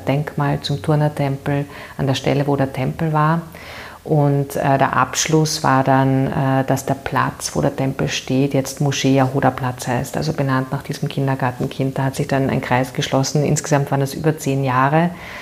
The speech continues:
Ähm, wir haben unglaublich viele Menschen kennengelernt und wir haben halt uns irrsinnig viel mit diesem Thema Erinnern und quasi auch die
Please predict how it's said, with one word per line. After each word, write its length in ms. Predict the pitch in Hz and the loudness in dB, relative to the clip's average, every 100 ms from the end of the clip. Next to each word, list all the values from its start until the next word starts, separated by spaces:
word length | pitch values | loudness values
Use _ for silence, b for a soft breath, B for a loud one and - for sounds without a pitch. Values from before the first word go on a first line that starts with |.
| B B B - | B B B 0
Ähm, 380 | 151 143 143 151 | 4 6 4 4
wir 80 | 143 | 4
haben 120 | 151 | 4
unglaublich 420 | 156 151 151 151 | 4 4 2 2
viele 160 | 147 143 | 2 2
Menschen 420 | 135 131 - 151 | 2 0 -2 -2
kennengelernt 640 | 143 143 143 143 139 139 | 0 2 2 2 2 2
und 140 | 143 143 | 0 2
wir 80 | |
haben 120 | 143 139 | 2 2
halt 260 | 139 139 | 0 -2
uns 200 | - 156 | -4 -4
irrsinnig 320 | - 147 151 | 0 0 0
viel 160 | - 147 | 0 0
mit 120 | 147 | 0
diesem 280 | 143 147 139 | 0 -2 0
Thema 280 | 143 139 139 | 0 2 2
Erinnern 680 | 156 143 147 170 170 160 | 2 2 4 4 4 2
und 160 | 151 151 | 0 0
quasi 320 | 147 139 139 | 0 0 0
auch 240 | - 131 - | 0 -2 -4
die 360 | - 135 135 | -2 2 2